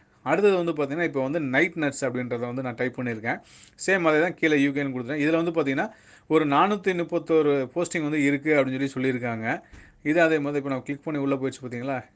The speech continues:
பேசிக் அங்க என்னென்ன பார்த்தோமோ அதே தான். என்னென்ன அடிஷனலா நீங்க படிச்சிருந்தா என்னென்ன வேலிடிட்டி இருக்கு,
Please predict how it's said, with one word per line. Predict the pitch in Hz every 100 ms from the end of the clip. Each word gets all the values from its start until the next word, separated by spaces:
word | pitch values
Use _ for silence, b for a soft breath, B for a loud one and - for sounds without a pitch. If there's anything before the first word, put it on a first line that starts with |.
| - -
பேசிக் | 151 156 143
அங்க | 127 123 127
என்னென்ன | 135 170
பார்த்தோமோ | 160 139 143 165
அதே | 139 131 135
தான். | 139 - B B B B B -
என்னென்ன | 120 135 185 180 147
அடிஷனலா | 143 160 151 170
நீங்க | 160 135 135
படிச்சிருந்தா | 131 139 147
என்னென்ன | 139 135
வேலிடிட்டி | 123 127 135 131
இருக்கு, | 127 127 123 120 113 120